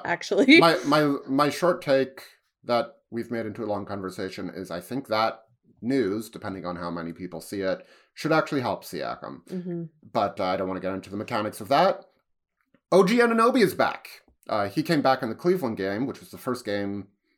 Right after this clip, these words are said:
Speaker 2: since, uh, we last talked to you. Uh,
Speaker 1: Mm-hmm.
Speaker 2: and he played against them. He played in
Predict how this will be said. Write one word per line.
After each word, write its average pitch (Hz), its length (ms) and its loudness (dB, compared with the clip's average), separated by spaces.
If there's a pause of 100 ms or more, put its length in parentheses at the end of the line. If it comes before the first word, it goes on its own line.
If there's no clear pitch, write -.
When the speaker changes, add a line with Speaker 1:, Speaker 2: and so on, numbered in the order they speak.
(540)
Speaker 2:
since, 107 400 -10
uh, 95 540 -2
we 101 100 -6
last 87 300 -4
talked - 280 -4
to 98 60 -8
you. 95 240 -4 (520)
Uh, 92 60 -6
Speaker 1:
Mm-hmm. 80 460 -6
Speaker 2:
and 85 600 -8
he 76 440 -12
played 76 320 -10
against - 260 -16
them. 202 240 2
He 120 80 0
played 101 260 -4
in 90 280 -6